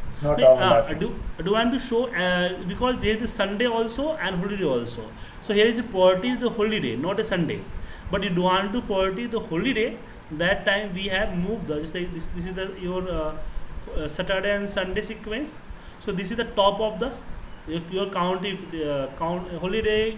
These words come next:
Speaker 2: con-, formatting is the top one. Do you want to, this is the not, uh, top of priority, then need to move here. We have move here, then apply. So now you can see here, so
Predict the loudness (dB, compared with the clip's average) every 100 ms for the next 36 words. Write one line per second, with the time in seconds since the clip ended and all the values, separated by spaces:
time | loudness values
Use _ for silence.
0 | -8 -10 -8 -2 0 0 -2 -6 -4 -4
1 | -4 -2 -2 0 -2 -4 -8 -12 -6 0
2 | 2 2 0 -4 -6 -6 0 0 2 2
3 | 2 2 2 2 2 2 0 0 2 2
4 | 2 0 -6 -8 -14 -8 -4 -2 -2 -2
5 | -4 -4 -6 -8 -12 0 2 2 0 -4
6 | -8 -10 -12 -14 -16 -16 -10 -2 0 0
7 | -2 -2 0 0 -2 -6 -8 -6 -4 -2
8 | -4 -6 -10 -12 -16 -18 -10 -6 -2 0
9 | 0 -2 -4 -6 -4 -4 -2 -2 -4 -12
10 | -18 -20 -16 -10 -6 -2 -2 -4